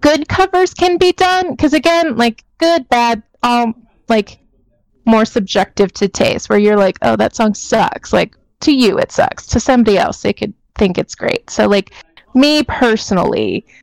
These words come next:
like, a song like this or, you know, Whitney Houston, I Will Always Love You, like, they put their stamp on it and made it their own. So it's almost now entirely separate from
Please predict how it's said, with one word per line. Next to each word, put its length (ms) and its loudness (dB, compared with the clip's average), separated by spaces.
like, 300 -2
a 80 2
song 320 0
like 240 0
this 580 -2
or, 460 0
you 140 0
know, 160 2
Whitney 320 0
Houston, 680 -2
I 140 0
Will 120 0
Always 300 0
Love 240 -2
You, 220 -2
like, 340 -2
they 320 0
put 440 -4
their 200 0
stamp 640 -2
on 220 0
it 300 -2
and 300 0
made 240 2
it 320 -4
their 400 0
own. 380 -2
So 400 0
it's 420 0
almost 380 2
now 160 2
entirely 1000 2
separate 840 -6
from 640 -2